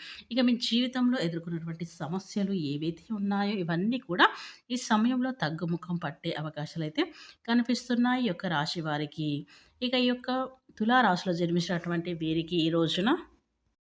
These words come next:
జనవరి ఇరవై మూడవ తేదీన శుక్రవారం రోజున అయితే ఈ యొక్క తులా రాశిలో జన్మించినటువంటి వీరికి మీ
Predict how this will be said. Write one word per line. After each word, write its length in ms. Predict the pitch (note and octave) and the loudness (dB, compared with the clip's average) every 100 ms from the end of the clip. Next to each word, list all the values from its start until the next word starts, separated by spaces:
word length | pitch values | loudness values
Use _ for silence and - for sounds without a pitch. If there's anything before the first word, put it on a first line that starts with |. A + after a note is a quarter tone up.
| - | -10
జనవరి 500 | - B3 B3+ B3+ B3+ | -2 2 4 2 2
ఇరవై 300 | G3+ E3 F#3 | 0 0 2
మూడవ 300 | F3 F3 F3 | 2 2 0
తేదీన 380 | F3+ F3+ F3+ F#3 G3+ | 0 -2 0 0 2
శుక్రవారం 680 | - G#3 F#3+ F#3+ A3+ B3+ F#3+ | 0 2 2 4 4 4 0
రోజున 380 | F3 E3+ F3+ F3+ | 0 -2 -2 0
అయితే 300 | E3+ E3+ F#3 | -2 -2 -4
ఈ 80 | F#3 | -6
యొక్క 160 | F3+ | -6
తులా 320 | F3+ G3+ A3+ B3+ | -6 -2 0 2
రాశిలో 340 | G#3+ D#3+ F#3+ | 2 0 -4
జన్మించినటువంటి 800 | E3+ E3+ F3 F3 E3+ E3+ E3 E3 | -4 -4 -4 -4 -4 -2 -4 -4
వీరికి 460 | E3 D#3+ D#3+ E3+ D#4 G4 - - - | -4 -2 -4 4 4 4 -6 -16 -6
మీ 120 | A3+ | 0